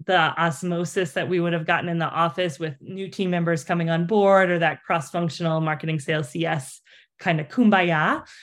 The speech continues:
Uh, so we're doing a lot with, like, we have daily stand-ups. We do, uh, water coolers on Friday where we're not allowed to talk about work. It's, like, off limits. Um, and then really encouraging, like, "Hey, pick up the phone or start a Zoom or Slack huddle."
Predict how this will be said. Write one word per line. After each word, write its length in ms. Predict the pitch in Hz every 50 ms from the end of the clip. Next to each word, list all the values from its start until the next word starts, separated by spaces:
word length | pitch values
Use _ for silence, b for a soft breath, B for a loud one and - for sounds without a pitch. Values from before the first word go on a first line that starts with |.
| B B -
Uh, 180 | 190 196 185
so 160 | 165 - 240 202
we're 160 | 208 226 240
doing 320 | 214 240 226 220 214 214
a 100 | 202 -
lot 380 | 185 185 175 170 170 170 170 175
with, 220 | 180 170 147 -
like, 180 | 175 156 143 139
we 80 | 170
have 160 | 170 160 156 147
daily 240 | 170 165 160 165
stand-ups. 720 | 160 - - 294 294 277 262 247 247 233 220 214 214 - -
We 140 | 185 202 170
do, 400 | 185 185 180 175 165 131 120 -
uh, 180 | - 160 156
water 380 | 151 165 175 185 202 233 240 -
coolers 420 | - 254 254 262 262 262 269 254 247
on 160 | 208 196 202
Friday 440 | - 196 196 208 220 240 254 269 254
where 440 | 220 190 180 175 165 165 147 - _
we're 100 | 190 190
not 240 | 185 185 180 185 185
allowed 380 | 185 180 180 175 175 180 170 -
to 100 | 175 -
talk 220 | 180 175 175 -
about 180 | 185 175 156 -
work. 260 | 170 185 214 - -
It's, 140 | 170 - -
like, 140 | 160 -
off 200 | - 165 180 165
limits. 440 | - 190 196 208 247 214 - - - B B B B B B B
Um, 600 | - 202 196 190 180 175 170 170 175 170 - - -
and 220 | 190 202 202 202
then 500 | 202 202 196 196 190 190 185 185 175 - - _ - -
really 440 | 139 151 180 170 202 220 220 226 220
encouraging, 480 | 214 208 214 214 202 196 202 202 190
like, 180 | 185 165 147 -
"Hey, 160 | 185 240 247
pick 180 | 233 247 247 247
up 120 | 233 214
the 80 | 240 226
phone 400 | 226 240 233 226 220 214 196 180
or 80 | 170
start 300 | 165 - - 208 196 202
a 60 | 202
Zoom 600 | 202 190 202 214 208 208 202 196 196 185 185 185
or 140 | 175 165 165
Slack 360 | - - - 190 185 180 -
huddle." 540 | - 196 185 180 185 175 175 170 170 147 b